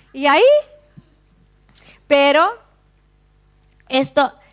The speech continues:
eh, eh, di un ejemplo que me acordé en la primera reunión, que fu-, suena un poco friki, pero yo estaba en un, en un avión de Madrid a México y estaba sentada so-, con, al cerca, a, al lado de una mujer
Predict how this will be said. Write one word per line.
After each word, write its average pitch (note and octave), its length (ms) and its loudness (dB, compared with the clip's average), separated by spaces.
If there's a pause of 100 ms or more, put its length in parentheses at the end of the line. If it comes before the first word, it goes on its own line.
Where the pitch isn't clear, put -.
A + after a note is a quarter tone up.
(440)
eh, G#3+ 240 -8
eh, G#3+ 120 -16
di C#4 200 -4
un D4+ 140 -4
ejemplo C#4+ 440 -6
que A3+ 100 -12
me G#3+ 80 -10
acordé A3+ 540 -8
en G#3+ 80 -8
la G3+ 120 -8
primera A3+ 420 -8
reunión, C4+ 440 -8 (320)
que G#3+ 160 -8
fu-, A#3 160 -18
suena A#3 420 -4
un A#3 80 -6
poco A3+ 280 -2
friki, D4 480 -6 (220)
pero G#3+ 120 -2
yo A3+ 120 -2
estaba A#3+ 440 -2
en A3+ 200 -6
un, B3 300 -12 (100)
en A3 160 -6
un B3 140 -6
avión A#3+ 420 -4
de G#3 240 -4
Madrid G#3+ 480 -6
a A#3+ 80 -2
México D4+ 580 -6 (380)
y A3 120 -12
estaba G#3+ 340 -8
sentada A3 440 -12
so-, - 200 -16
con, - 360 -16
al G#3+ 140 -14
cerca, G#3+ 380 -10
a, G3 260 -6
al G#3 240 -8
lado A3+ 240 -2
de A#3 100 -6
una A3+ 180 -6
mujer G#3+ 380 -12